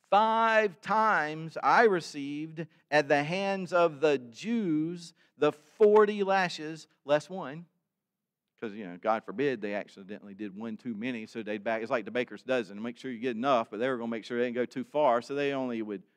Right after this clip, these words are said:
whip him thirty-nine times. "Three times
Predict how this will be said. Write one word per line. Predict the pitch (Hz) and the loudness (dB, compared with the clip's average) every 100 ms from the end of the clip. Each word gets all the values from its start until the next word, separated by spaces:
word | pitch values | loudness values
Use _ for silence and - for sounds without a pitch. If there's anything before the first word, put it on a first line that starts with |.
| _ | _
whip | 113 | -10
him | 101 85 87 _ _ _ | -10 -14 -18 _ _ _
thirty-nine | 82 76 101 117 107 98 | -12 -10 -8 -6 -6 -10
times. | 98 87 107 131 131 _ _ _ _ _ _ _ _ | -14 -14 -12 -14 -18 _ _ _ _ _ _ _ _
"Three | 160 214 254 | -2 2 2
times | 240 170 135 131 143 156 - | 2 -2 -2 -4 -6 -10 -16